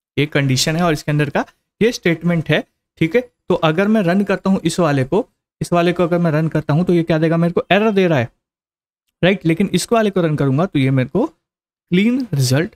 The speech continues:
देगा, ठीक है। तो ये है कि इसमें इंडेंटेशन का रोल है, ठीक है। अब बात, बात करते हैं आगे एल्स के बारे में, ठीक है। अभी हमने बात किया if की, if, है ना,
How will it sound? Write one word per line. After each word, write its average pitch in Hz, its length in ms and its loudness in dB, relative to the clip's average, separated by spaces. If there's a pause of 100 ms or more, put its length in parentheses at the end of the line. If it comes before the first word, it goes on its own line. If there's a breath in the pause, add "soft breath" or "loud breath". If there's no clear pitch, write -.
(100)
देगा, 123 220 -2 (180)
ठीक 170 100 -4
है। 254 120 -2 (280)
तो 190 80 2
ये 190 180 2
है 220 160 2
कि - 360 -6
इसमें 170 340 0
इंडेंटेशन 160 640 0
का 196 160 0
रोल 143 320 0 (220)
है, 117 60 0
ठीक - 380 -6
है। 233 60 -4 (260)
अब 190 140 -2
बात, 196 140 2
बात 175 260 -2 (100)
करते 175 180 -2
हैं 220 160 0
आगे 151 240 0 (300)
एल्स 170 240 0
के - 140 -8
बारे 110 140 -8
में, - 140 -20
ठीक - 180 -8
है। - 40 -6
अभी 180 180 0
हमने 196 220 2
बात 202 200 -2
किया 220 180 0
if 190 240 -2 (1000)
की, 170 140 2 (340)
if, - 360 -2 (2000)
है 175 60 2
ना, 226 80 2